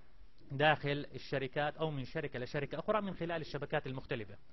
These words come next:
ولاحقًا إن شاء الله سوف نتحدث عن شبكات الإنترنت، سوف نتحدث عن شبكات الإنترنت، سوف نتحدث عن شبكات الإكسترانت. ما هو الفرق بين شبكة الإنترنت وشبكة ال-، الإكسترانت والإنترنت؟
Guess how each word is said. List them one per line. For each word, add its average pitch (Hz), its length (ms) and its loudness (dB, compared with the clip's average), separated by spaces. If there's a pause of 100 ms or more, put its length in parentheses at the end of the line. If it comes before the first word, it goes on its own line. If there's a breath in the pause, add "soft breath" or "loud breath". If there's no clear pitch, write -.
(420 loud breath)
ولاحقًا 185 480 8
إن 147 160 0
شاء 135 240 4
الله 113 280 0
سوف - 260 4
نتحدث 165 600 0
عن 147 180 0
شبكات 165 500 2 (300)
الإنترنت، 151 560 0 (380 loud breath)
سوف 175 260 4
نتحدث 151 560 2
عن 135 100 0
شبكات 156 440 2
الإنترنت، 175 560 0 (160)
سوف 165 240 2
نتحدث 151 560 0
عن 147 100 -2
شبكات 151 480 2
الإكسترانت. 143 560 0 (420 loud breath)
ما 220 160 8
هو 226 220 10
الفرق 196 380 6
بين 165 220 2
شبكة 175 360 2
الإنترنت 175 560 2
وشبكة 156 420 -2
ال-، 151 220 2 (580)
الإكسترانت 175 600 2
والإنترنت؟ 202 600 4